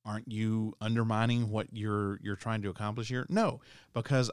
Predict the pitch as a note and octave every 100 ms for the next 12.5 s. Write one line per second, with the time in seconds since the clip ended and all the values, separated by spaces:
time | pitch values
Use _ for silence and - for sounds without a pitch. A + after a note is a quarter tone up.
0 | - A#2 - - F3 C#3+ - _ _ _
1 | - G#2+ G#2 G2+ A#2 D3 D3 C#3 C#3 F3
2 | - A2+ C3+ C#3 _ _ _ _ _ _
3 | _ _ - G#2 G#2+ D3+ F3+ F3+ F3+ D#3+
4 | B2+ - C#3 D#3 B2 G#2 G2+ G#2 - _
5 | _ _ - B2+ B2+ C#3 A#2+ - C3+ C#3
6 | A#2 A2+ - A2+ A2 G#2 G#2 - - -
7 | _ _ _ _ _ F2+ F#2 A2+ C#3+ C3+
8 | C3 B2 G#2+ G#2 A2 G#2+ G#2 F#2+ F#2+ -
9 | - A2+ A2+ A2+ G2 F#2+ G2+ G2 - -
10 | G2 G2 G2 F#2+ F#2+ A2 G#2+ F#2+ - G2+
11 | G2 F#2 - F#2+ F#2 G2+ F#2+ - F2 -
12 | - B2+ C#3+ G#2 G2+